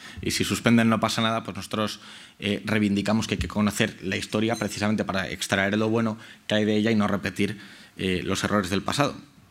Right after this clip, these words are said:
Y por eso nosotros, eh, queremos entender en qué situación estamos y si esto ha sucedido alguna vez más en la historia.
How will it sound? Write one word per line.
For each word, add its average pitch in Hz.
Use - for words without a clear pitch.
Y 107
por 110
eso 113
nosotros, 123
eh, 92
queremos 123
entender 117
en 107
qué 120
situación 117
estamos 113
y 101
si -
esto 110
ha 117
sucedido 113
alguna 104
vez 101
más 98
en 95
la 95
historia. 113